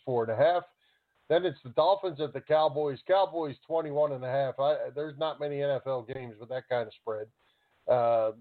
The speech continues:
the Giants with their new quarterback are at Tampa. Tampa's minus six and a half. And then the Lions at Lincoln Financial Field to face the Eagles. The Birds minus seven. So, Fred,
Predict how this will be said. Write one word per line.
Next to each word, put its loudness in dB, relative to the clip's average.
the -2
Giants 2
with -4
their 2
new -2
quarterback 2
are -4
at -8
Tampa. 2
Tampa's 2
minus -6
six -16
and -12
a -4
half. 4
And 2
then 4
the 2
Lions 4
at -2
Lincoln -8
Financial -4
Field 0
to -10
face 4
the -4
Eagles. 0
The -2
Birds 2
minus -2
seven. 2
So, -2
Fred, 2